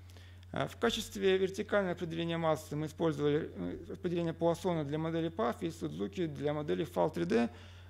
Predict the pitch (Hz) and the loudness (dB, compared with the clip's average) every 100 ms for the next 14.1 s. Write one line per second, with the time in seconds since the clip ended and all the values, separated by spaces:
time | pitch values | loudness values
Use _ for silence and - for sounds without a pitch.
0 | - 165 151 - 180 214 196 190 175 170 | 0 4 4 6 6 8 4 4 4 4
1 | 156 143 - - - - - 190 202 226 | 4 2 -6 -16 -16 -6 0 2 4 4
2 | 196 170 160 - 175 170 175 185 175 - | 4 2 0 0 2 4 4 2 2 -2
3 | 196 160 151 156 175 190 - - 156 165 | -2 0 0 -2 -4 -8 -12 -6 0 2
4 | 170 190 202 185 175 180 185 226 226 185 | 2 2 2 2 0 2 2 2 0 -2
5 | 190 170 - 190 180 156 - - - - | -4 -4 -6 -2 -2 -2 -6 -18 -20 -10
6 | - 147 165 170 196 180 208 202 185 208 | -8 0 2 2 -4 -4 -4 -2 -2 -2
7 | 196 190 196 214 - 180 175 190 175 185 | -2 -2 -2 -2 -2 -2 -2 -2 -2 -2
8 | 175 208 226 202 180 165 - - - 170 | -4 0 2 2 2 -2 -12 -20 -4 2
9 | 190 165 - 180 180 180 170 160 165 - | 4 4 2 2 4 4 2 0 -2 -4
10 | 151 143 143 156 160 151 143 131 - - | -4 -4 -2 0 2 2 2 0 -4 -12
11 | - - - - - - - - - - | -20 -20 -20 -20 -20 -20 -20 -20 -20 -18
12 | - - - - - - 139 151 - 202 | -16 -16 -18 -20 -8 -2 0 0 -2 0
13 | 240 226 196 185 185 180 190 180 160 143 | 0 0 2 6 6 6 6 6 6 4
14 | 135 | -2